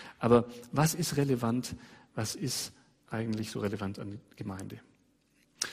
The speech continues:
Und da tut's gut, wieder in die Apostelgeschichte zu schauen, ja, der Teil in der Bibel, der uns über die Entstehungsgeschichte der ersten Gemeinde berichtet. Und da schauen wir mal rein, um zu sehen, was da so drinsteht,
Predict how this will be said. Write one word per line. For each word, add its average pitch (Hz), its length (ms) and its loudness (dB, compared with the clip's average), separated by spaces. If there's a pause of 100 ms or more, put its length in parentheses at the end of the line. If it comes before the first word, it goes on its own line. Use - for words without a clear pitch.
(120)
Und 123 100 10
da 156 80 10
tut's 165 240 6
gut, 214 220 8
wieder 165 160 10
in 147 40 8
die 139 100 10
Apostelgeschichte 185 920 4
zu - 140 -2
schauen, 175 420 4
ja, 139 140 6
der 143 180 4
Teil 151 320 2
in 147 100 2
der 123 120 6
Bibel, 143 440 2
der 127 200 2
uns 123 160 2
über 123 160 -2
die 123 80 0
Entstehungsgeschichte 139 880 0
der 107 180 2 (320)
ersten 131 340 4
Gemeinde 117 420 2
berichtet. 156 540 2 (360)
Und 117 80 2
da 123 80 4
schauen 139 220 2
wir 135 60 6
mal 120 180 6
rein, 151 280 4
um 123 120 4
zu - 120 0
sehen, 135 380 6 (240)
was 127 320 4
da 120 240 2
so 117 160 0
drinsteht, 123 580 2